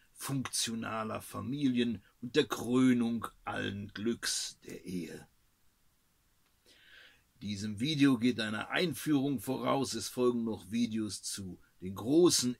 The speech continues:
Ehebruchsromanen Anna Karenina von Lew Tolstoi,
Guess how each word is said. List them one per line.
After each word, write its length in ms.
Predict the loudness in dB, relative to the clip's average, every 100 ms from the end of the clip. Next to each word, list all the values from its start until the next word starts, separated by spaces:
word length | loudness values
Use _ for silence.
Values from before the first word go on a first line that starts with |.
| 2
Ehebruchsromanen 1400 | 8 8 8 4 2 2 -4 -6 -4 -4 -4 -4 -6 -10 _ 4
Anna 360 | 6 8 6
Karenina 880 | 4 0 0 4 4 4 4 2 0
von 240 | -4 -6
Lew 240 | -4 -4 -4 -6
Tolstoi, 600 | -8 -8 -6 -2 -2